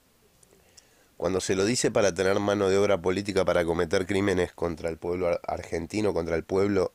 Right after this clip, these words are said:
gente, la gente que lo habita, cobra una dimensión diferente a cuando se lo dice para defender al pueblo argentino, gente que lo habita, sea esa gente de la nacionalidad que sea, ¿no?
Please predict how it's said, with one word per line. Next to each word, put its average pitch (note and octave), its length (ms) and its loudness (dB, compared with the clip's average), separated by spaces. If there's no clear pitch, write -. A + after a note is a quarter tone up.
gente, F#2 880 -2
la - 160 -8
gente E2 440 -4
que D#2 120 -4
lo E2 100 0
habita, F2 520 -2
cobra A#2 300 2
una G2 180 2
dimensión F2+ 560 -2
diferente E2+ 840 -6
a - 120 -2
cuando E2+ 320 -2
se - 160 -2
lo D#2+ 80 0
dice E2+ 240 0
para D#2+ 240 2
defender E2 680 0
al E2+ 180 0
pueblo F#2 300 0
argentino, F#2 580 -2
gente F#2 760 -2
que E2 120 -2
lo E2 140 2
habita, D#2 540 -2
sea F#2+ 380 2
esa F2+ 220 0
gente F#2 420 0
de E2+ 120 2
la E2 120 2
nacionalidad E2 720 0
que E2 120 -2
sea, D2+ 480 -2
¿no? D#2+ 240 -10